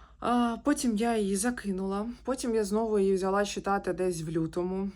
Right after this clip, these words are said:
потім я знову її закинула. І це все було впродовж перших там с-, сто вісімдесят двохсот сторінок. Е, і зараз вже в липні, десь на початку липня,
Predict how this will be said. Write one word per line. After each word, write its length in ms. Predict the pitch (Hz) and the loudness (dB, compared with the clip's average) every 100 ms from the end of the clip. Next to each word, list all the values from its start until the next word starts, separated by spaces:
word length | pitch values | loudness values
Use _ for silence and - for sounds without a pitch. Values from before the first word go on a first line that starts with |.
| - | -8
потім 300 | 226 247 214 | -8 -4 -2
я 100 | 190 | 0
знову 360 | 180 196 190 180 | 0 -2 0 2
її 160 | 175 | 0
закинула. 760 | 170 196 202 175 165 170 175 196 - - - | 0 -2 -2 -2 -2 -4 -4 -6 -10 -14 -8
І 160 | 208 | -6
це 360 | 196 - 233 262 | -4 -2 0 0
все 280 | - - 220 | -4 -4 -2
було 360 | 196 190 190 208 | -2 0 0 -2
впродовж 720 | - 185 175 185 196 196 - | -4 -4 0 -2 -2 -8 -10
перших 540 | - 170 - - 165 | -2 -2 -2 -6 -8
там 360 | - 175 175 175 | -4 -2 -2 -6
с-, 540 | - - - - - | -8 -10 -10 -8 -8
сто 440 | 160 - - 180 170 | -10 -14 -8 -4 -4
вісімдесят 800 | 170 - 180 180 175 170 165 175 160 - - | -4 -6 -6 -4 -6 -8 -8 -8 -8 -12 -14
двохсот 640 | 190 156 160 - 170 170 - | -10 -6 -6 -6 -6 -6 -8
сторінок. 640 | - 160 156 143 - - - - - - - - - - | -8 -4 -4 -6 -12 -18 -20 -20 -20 -20 -20 -20 -20 -8
Е, 340 | - 190 190 220 | 0 4 4 2
і 140 | 254 247 | -2 4
зараз 340 | 233 233 208 | 6 6 2
вже 180 | 185 208 | 0 -2
в 120 | 170 | 0
липні, 500 | 180 214 - 165 147 - - | 2 0 0 -6 -8 -10 -12
десь 340 | 160 190 190 190 | -6 -4 -2 -2
на 120 | 190 | -4
початку 560 | 185 - 175 180 - | -4 -4 -4 -4 -4
липня, 600 | 170 208 254 - 220 220 | -2 -2 -4 -6 -6 -6